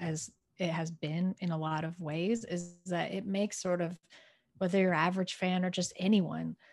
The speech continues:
slow down and just, like, take a second look and think, like, "Eh, like, was this necessary?" Maybe, maybe not.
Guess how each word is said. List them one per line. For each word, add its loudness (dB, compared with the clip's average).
slow 8
down 8
and 2
just, -4
like, -2
take -2
a 0
second -4
look -2
and -6
think, -8
like, -8
"Eh, 0
like, -6
was 6
this 4
necessary?" 2
Maybe, 2
maybe 4
not. 0